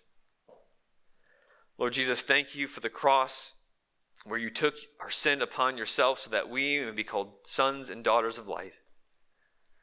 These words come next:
Lord, would you help us today to participate in your mission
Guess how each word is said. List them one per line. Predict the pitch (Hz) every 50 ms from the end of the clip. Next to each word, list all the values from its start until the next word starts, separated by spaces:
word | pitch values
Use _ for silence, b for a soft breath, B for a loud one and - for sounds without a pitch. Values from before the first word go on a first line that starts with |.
| B B B B B B B B B B B B B _
Lord, | - 139 147 143
would | 135 131 147
you | 175 147
help | 127 151 156 151 -
us | 156 156 156 - - -
today | - 135 117 120 127 127 131 147 151 147 - _ _ _ _ _ _ _ _ _ _ _ _ _ _ _ _ _ _ _ _ _ _ _ _ _ _ _ _ _ _ _ _ _ _ _ _ _ _ _ _ _ _ _ _ _ _ _ -
to | - -
participate | - 131 - - 143 135 139 151 151 156 160 151 160 156 - - - - _ _ _ _ _ _ _ _
in | - 120 123 120
your | 127 139 147 139
mission | 127 123 123 - - 147 135